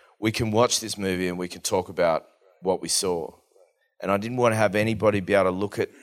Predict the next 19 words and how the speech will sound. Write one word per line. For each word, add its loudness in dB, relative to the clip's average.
a 0
trailer 4
or 2
look -2
at -2
a -2
thing -2
and -4
go, 6
"Oh, 6
this 2
is -6
just -2
some -6
Hollywood 0
liberal -4
avant-garde 2
weirdness," -6
and, -8